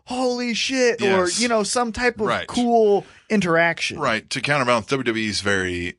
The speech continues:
Speaker 2: soft,
Speaker 1: Mm-hmm.
Speaker 2: and they're, they won't risk the big moves because they
Speaker 1: Right.
Speaker 2: don't wanna get sued or don't wanna pay
Speaker 1: Mm-hmm.
Speaker 2: the bills and so on.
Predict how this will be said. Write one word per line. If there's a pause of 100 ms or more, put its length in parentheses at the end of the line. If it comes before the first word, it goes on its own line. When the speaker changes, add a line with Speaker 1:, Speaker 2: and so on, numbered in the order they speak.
Speaker 2:
soft, (180)
Speaker 1:
Mm-hmm. (220)
Speaker 2:
and
they're,
they
won't
risk
the
big
moves
because
they
Speaker 1:
Right.
Speaker 2:
don't
wanna
get
sued
or
don't
wanna
pay
Speaker 1:
Mm-hmm.
Speaker 2:
the
bills
and
so
on.